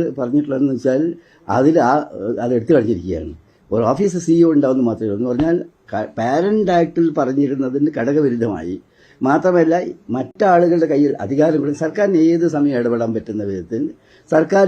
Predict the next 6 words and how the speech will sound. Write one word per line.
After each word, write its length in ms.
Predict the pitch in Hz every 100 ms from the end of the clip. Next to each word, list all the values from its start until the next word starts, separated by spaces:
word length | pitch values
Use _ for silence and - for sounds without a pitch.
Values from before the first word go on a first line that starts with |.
| 170
ഇഷ്ടപ്പെടുന്ന 400 | 175 151 147 147
ആളുകളെ 240 | 131 123 117
വെച്ച് 260 | 101 - 127 165 - _ _
ഒരുപക്ഷെ 440 | 107 156 190 185 202 160
ഇതുമായിട്ട് 460 | 160 196 196 185 190
ബന്ധപ്പെട്ട 460 | 165 170 175 180 -